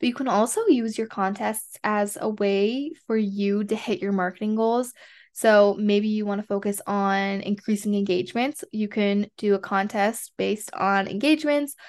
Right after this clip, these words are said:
or maybe conversions or clicks or things like that. I know for us here at Octopost, we often like to use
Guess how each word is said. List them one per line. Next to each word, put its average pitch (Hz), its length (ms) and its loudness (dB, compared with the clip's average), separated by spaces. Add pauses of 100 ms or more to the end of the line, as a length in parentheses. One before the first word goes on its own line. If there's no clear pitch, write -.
(280)
or 196 320 6
maybe 196 380 -2
conversions 220 720 2
or 196 140 -4
clicks 208 420 -2
or 208 140 -6
things 202 260 -2
like 202 160 -4
that. 202 380 0 (340)
I 214 60 0
know 214 80 4
for - 180 -4
us 208 220 4
here 214 180 -4
at 196 60 2
Octopost, 202 720 -2
we 214 540 2
often 214 420 0
like 240 220 0
to 226 100 -6
use 202 540 2